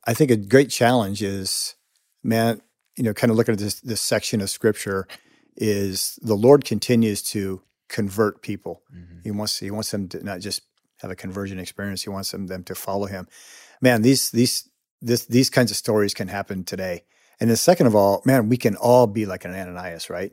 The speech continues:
Speaker 2: Right.
Speaker 1: We should
Speaker 2: Yeah.
Speaker 1: all be on the lookout for other people's gifts,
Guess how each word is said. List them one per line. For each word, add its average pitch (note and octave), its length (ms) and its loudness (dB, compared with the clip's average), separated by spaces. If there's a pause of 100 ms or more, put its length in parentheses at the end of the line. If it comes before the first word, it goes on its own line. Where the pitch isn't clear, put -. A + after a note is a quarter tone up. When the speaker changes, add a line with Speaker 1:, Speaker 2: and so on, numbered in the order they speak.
Speaker 2:
Right. - 160 -20
Speaker 1:
We A2 200 -4
should - 160 -2
Speaker 2:
Yeah. - 80 -4
Speaker 1:
all A#2 180 8
be G#2+ 160 2
on G2+ 80 0
the F#2+ 60 -4
lookout G2+ 420 -2
for - 120 -6
other F#2+ 120 -6
people's G2 320 -10
gifts, A#2+ 480 2